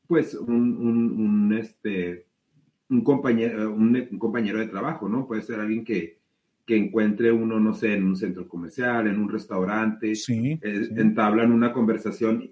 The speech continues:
Speaker 1: y, y se va uno con esa sensación de, "Esta persona yo la conozco, yo la tengo muy presente". Eh, a eso es
Speaker 2: Ocu-,
Speaker 1: más o menos a lo que me refería.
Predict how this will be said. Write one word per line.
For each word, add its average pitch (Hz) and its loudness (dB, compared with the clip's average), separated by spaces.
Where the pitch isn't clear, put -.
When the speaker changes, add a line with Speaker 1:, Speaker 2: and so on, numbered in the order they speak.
Speaker 1:
y, 98 -4
y 110 4
se 120 0
va 110 2
uno 123 2
con 123 0
esa 113 -4
sensación 107 -4
de, 104 -6
"Esta 120 -10
persona 117 -2
yo 110 2
la 113 -4
conozco, 107 0
yo 95 -2
la 107 -6
tengo 110 0
muy 110 0
presente". 98 -6
Eh, 95 -10
a 113 2
eso 127 0
es 120 2
Speaker 2:
Ocu-, 123 4
Speaker 1:
más 117 2
o 120 -2
menos 113 0
a 110 -4
lo 107 -2
que 107 -4
me 101 0
refería. 87 -10